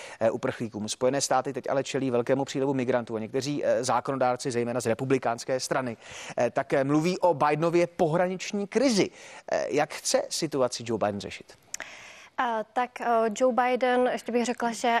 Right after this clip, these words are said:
Speaker 2: on o tom nezačal mluvit sám, ale novináři na ně byli opravdu dobře připraveni, měli řadu příkladů dětí, se kterými vlastně mluvili, eh, protože, eh,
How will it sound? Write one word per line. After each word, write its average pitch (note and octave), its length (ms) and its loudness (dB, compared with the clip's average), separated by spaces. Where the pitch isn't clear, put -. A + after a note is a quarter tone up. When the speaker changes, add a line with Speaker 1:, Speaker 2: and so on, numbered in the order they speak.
Speaker 2:
on A#3 140 0
o A#3 60 -4
tom A#3+ 120 0
nezačal A#3 320 -2
mluvit A#3 260 0
sám, A3+ 160 2
ale G#3+ 140 4
novináři G#3+ 360 0
na A3 100 0
ně A3 80 0
byli G#3 160 -2
opravdu G#3+ 280 0
dobře G3 240 -4
připraveni, A3+ 640 2
měli G#3 280 4
řadu A3 280 4
příkladů G#3+ 600 0
dětí, G#3+ 520 -2
se G#3 160 0
kterými G#3+ 360 -2
vlastně G3+ 280 -2
mluvili, G#3 500 4
eh, A#3+ 40 0
protože, G#3+ 800 2
eh, A#3+ 40 -8